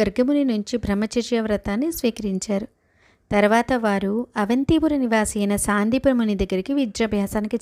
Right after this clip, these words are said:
చేరారు. నిజానికి కృష్ణ బలరాములు సర్వజ్ఞులు, అంటే సమస్తం తెలిసినవారు,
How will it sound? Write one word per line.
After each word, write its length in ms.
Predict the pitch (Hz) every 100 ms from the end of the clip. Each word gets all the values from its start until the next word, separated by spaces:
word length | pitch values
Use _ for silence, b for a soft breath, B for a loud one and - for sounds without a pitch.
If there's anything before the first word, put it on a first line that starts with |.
| 202
చేరారు. 380 | 185 185 208 - _ _ _ _ _ B B B B
నిజానికి 680 | 214 214 302 349 339 247 262 254
కృష్ణ 260 | 220 -
బలరాములు 500 | 262 254 262 247 226
సర్వజ్ఞులు, 680 | 240 208 190 214 240 226 190
అంటే 340 | 196 175 302
సమస్తం 540 | 370 240 262 320 - 349
తెలిసినవారు, 640 | 285 202 220 196 196 214